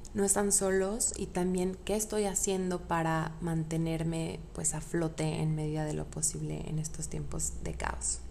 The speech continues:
Nada más así como una breve, eh, un breve paréntesis <laughs> encima de todo lo que estamos viviendo.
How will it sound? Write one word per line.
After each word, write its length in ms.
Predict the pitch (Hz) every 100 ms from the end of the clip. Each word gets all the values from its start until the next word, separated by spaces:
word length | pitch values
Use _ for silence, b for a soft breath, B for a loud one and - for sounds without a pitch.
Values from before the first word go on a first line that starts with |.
| - - - - - - - - B B B B B -
Nada 140 | 185
más 180 | 185 180
así 140 | 170
como 200 | 180 185
una 220 | 180 180 180
breve, 640 | 175 180 180 175 180 180
eh, 340 | - 170 165 165 - - - - - -
un 140 | 175
breve 360 | 175 175 175 170
paréntesis 840 | 170 175 170 170 165 185 - - - B B B -
<laughs> 440 | - - - -
encima 400 | 175 175 170 180
de 80 | 170
todo 160 | 170
lo 140 | 170 170
que 60 |
estamos 340 | 165 165 165 160
viviendo. 580 | 165 165 165 170 165